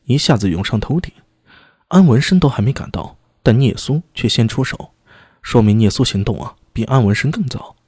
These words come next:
现在看来，如果知道突厥人会在战场中出动诡异，早点布置自己这边的一人，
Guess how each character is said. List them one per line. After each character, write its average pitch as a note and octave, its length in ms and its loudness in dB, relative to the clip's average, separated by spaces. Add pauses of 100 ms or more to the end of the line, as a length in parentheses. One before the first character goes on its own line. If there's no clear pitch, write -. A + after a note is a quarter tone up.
(460)
现 - 240 0
在 F#2+ 80 -4
看 - 180 -8
来， - 220 -12 (340)
如 C#3 140 4
果 C3 100 0
知 - 160 -2
道 C3+ 120 2
突 F3 200 0
厥 A2+ 120 0
人 - 240 -8 (100)
会 - 160 2
在 D3+ 100 2
战 E3 220 4
场 - 220 -6
中 A#2+ 200 0 (120)
出 - 180 -2
动 D#3+ 160 0
诡 - 220 -10
异， A2+ 180 -8 (380)
早 C#3+ 200 2
点 E3 140 4
布 A2 160 0
置 G2 140 -2
自 G#2 180 0
己 F2+ 100 -4
这 G2+ 140 -2
边 G2+ 100 0
的 F#2 80 -2
一 D#3+ 120 -2
人， A2 180 -4